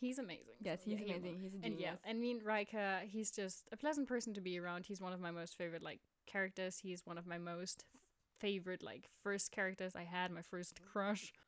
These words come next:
Speaker 2: He's our original dude.
Speaker 1: Yeah, he's a dude. So I would, like, love to spend, uh, ten hours with him and just talk to him. He, he's a n-, nice di-, guy.
Speaker 2: Same, yeah.
Speaker 1: Okay,
Speaker 2: Shout
Speaker 1: no.
Speaker 2: out to Jonathan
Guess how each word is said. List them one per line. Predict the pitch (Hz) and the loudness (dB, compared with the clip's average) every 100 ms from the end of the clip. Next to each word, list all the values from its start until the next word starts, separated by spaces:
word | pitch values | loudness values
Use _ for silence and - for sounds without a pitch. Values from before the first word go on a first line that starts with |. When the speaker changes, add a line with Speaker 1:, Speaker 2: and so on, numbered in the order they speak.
| - | 0
Speaker 2:
He's | 240 233 | 4 6
our | 233 226 208 | 8 8 8
original | 220 233 240 240 240 | 6 6 4 2 4
dude. | 240 269 262 254 208 | 4 6 6 4 4
Speaker 1:
Yeah, | 226 233 214 | 4 6 6
he's | 233 240 | 6 4
a | 226 | 4
dude. | 202 190 | 4 4
So | - | 4
I | 190 202 | 4 4
would, | 208 - | 2 2
like, | 185 175 180 | 4 4 2
love | 180 185 | 0 -2
to | - | -6
spend, | 185 180 170 | -6 -6 -6
uh, | 170 160 - | -6 -8 -6
ten | 214 190 | -2 2
hours | 185 175 175 | 2 0 -2
with | 170 | -4
him | 175 175 | -4 -4
and | |
just | 233 381 - | 0 2 6
talk | 359 392 | 4 6
to | 247 | 2
him. | 175 175 220 - | 2 -2 -6 0
He, | 285 294 - | 2 2 0
he's | 359 359 | -2 2
a | |
n-, | 330 285 - - 269 - | 2 2 -2 -8 -6 -4
nice | 262 208 | -4 -2
di-, | 196 196 | -6 -8
guy. | 214 202 | -2 0
Speaker 2:
Same, | 180 196 202 214 - | 2 2 0 -2 -6
yeah. | 247 233 - - 247 | -4 -2 -4 4 6
Speaker 1:
Okay, | 233 220 202 | 8 6 8
Speaker 2:
Shout | 262 | 10
Speaker 1:
no. | 240 | 8
Speaker 2:
out | 233 | 8
to | |
Jonathan | 220 208 214 233 | 8 8 8 6